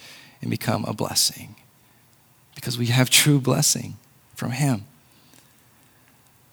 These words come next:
So let's take this down to our life, where we're at right now.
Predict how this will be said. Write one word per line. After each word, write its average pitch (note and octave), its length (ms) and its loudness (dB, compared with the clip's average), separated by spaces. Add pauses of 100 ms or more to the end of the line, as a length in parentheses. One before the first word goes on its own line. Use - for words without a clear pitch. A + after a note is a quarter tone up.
(120)
So C3+ 180 6
let's C#3+ 280 8
take C#3 220 2
this C#3 200 2
down A#2 300 0
to A2 540 0 (1900)
our A2+ 120 4
life, G#2+ 680 0
where A#2 160 0
we're A2+ 160 2
at G#2+ 180 2
right G#2+ 180 -4
now. G2 280 -10